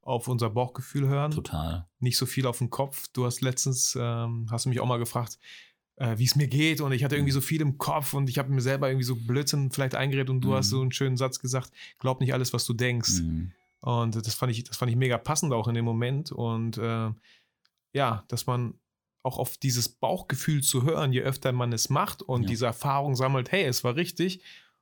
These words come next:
Speaker 1: umso schneller werden wir dann
Speaker 2: Mhm.
Speaker 1: auch Entscheidungen treffen, intuitiv eine
Speaker 2: Mhm.
Speaker 1: Entscheidung treffen, die dann wahrscheinlich sehr richtig sein wird.
Speaker 2: Total. Und manchmal, ähm, musst du auch ein bisschen geduldig sein. Der passende Moment wird schon
Speaker 1: Mhm.
Speaker 2: noch kommen. Ich geb
Speaker 1: Mhm.
Speaker 2: jetzt mal ein Beispiel.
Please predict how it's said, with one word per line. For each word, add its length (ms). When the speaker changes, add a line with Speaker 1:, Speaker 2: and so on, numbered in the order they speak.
Speaker 1:
umso 240
schneller 640
werden 240
wir 80
dann 120
Speaker 2:
Mhm. 60
Speaker 1:
auch 380
Entscheidungen 480
treffen, 540
intuitiv 680
eine 100
Speaker 2:
Mhm. 60
Speaker 1:
Entscheidung 380
treffen, 260
die 80
dann 160
wahrscheinlich 300
sehr 140
richtig 220
sein 180
wird. 80
Speaker 2:
Total. 460
Und 320
manchmal, 640
ähm, 720
musst 220
du 40
auch 160
ein 60
bisschen 240
geduldig 480
sein. 460
Der 80
passende 340
Moment 340
wird 140
schon 120
Speaker 1:
Mhm. 20
Speaker 2:
noch 160
kommen. 380
Ich 120
geb 140
Speaker 1:
Mhm. 60
Speaker 2:
jetzt 120
mal 100
ein 80
Beispiel. 540